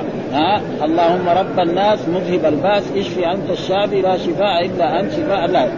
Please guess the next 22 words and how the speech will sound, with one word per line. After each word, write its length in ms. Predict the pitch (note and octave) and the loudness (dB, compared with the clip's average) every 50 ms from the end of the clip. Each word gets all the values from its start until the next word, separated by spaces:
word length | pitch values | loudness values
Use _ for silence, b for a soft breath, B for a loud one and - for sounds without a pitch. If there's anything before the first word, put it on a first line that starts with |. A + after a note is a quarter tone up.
| - E3 - - - - C#3+ | -6 -6 -6 -6 -6 -4 0
ها، 280 | D#3+ F#3 G#3 G#3+ F3 | 2 2 2 2 2
اللهم"، 500 | F3 F3+ F3+ F3+ F3+ F3 E3+ F#3+ F3 D3 | 2 2 4 4 4 4 4 2 2 2
أصله 280 | D3 D#3 F#3 - F3+ F3+ - | 2 0 -2 -2 -2 0 2
كان: 160 | A3 G3+ F#3+ | 2 2 4
'يا 220 | G3+ G3+ G3 E3 E3 | 2 2 0 2 0
الله، 200 | D#3+ D3+ C#3+ B2 | 0 0 0 0
ثم 440 | A#2+ A#2+ A#2+ A#2 - E3+ E3+ - G3+ | -2 -2 -4 -4 -2 -2 -2 0 0
حذف 240 | F#3+ G3 F3+ E3+ | 0 0 0 2
حرف 400 | F3 E3+ E3 - - F3+ E3 D#3+ | 2 2 2 2 0 -2 -2 0
النداء 440 | F3 D#3 F3+ A3 G#3 A#3 A3+ A#3 - F3 | 0 0 0 2 2 2 2 2 2 0
وأبدل 300 | E3+ F3 F3 - E3+ E3 | 0 0 0 0 0 2
عنه 280 | D#3 D3+ E3+ F3 D#3+ D#3 | 2 2 2 2 2 2
ميم 220 | D3+ E3+ F3+ E3+ | 2 2 2 0
في 100 | C#3 - | 0 0
الآخر، 420 | G#3 - D3 F3+ G3+ G3 G3 A3+ A3 - - G3 F#3+ G3 G3+ - E3 | 0 0 2 2 0 2 0 -2 -2 -2 -4 -6 -4 -4 -2 0 2
'اللهم 460 | E3+ F3 F3 E3+ E3 F3 E3 D#3 D3+ | 2 4 4 4 4 2 2 2 2
رب 340 | D3+ E3+ F#3+ F3 E3 E3 F#3 | 2 2 0 0 0 0 0
الناس، 460 | F3+ F3 E3+ E3+ E3+ D#3 C#3+ E3 E3 | 0 2 2 2 2 0 0 0 -2
يعني 240 | E3+ D3+ D#3+ D#3+ E3+ | -2 0 2 2 2
يا 160 | F#3 G3 F#3 | 2 2 2
رب 220 | F3+ F3 D3+ D3+ | 2 0 0 2
الناس، 320 | E3 D3+ D3+ D#3+ D3 B2+ | 2 2 2 2 2 0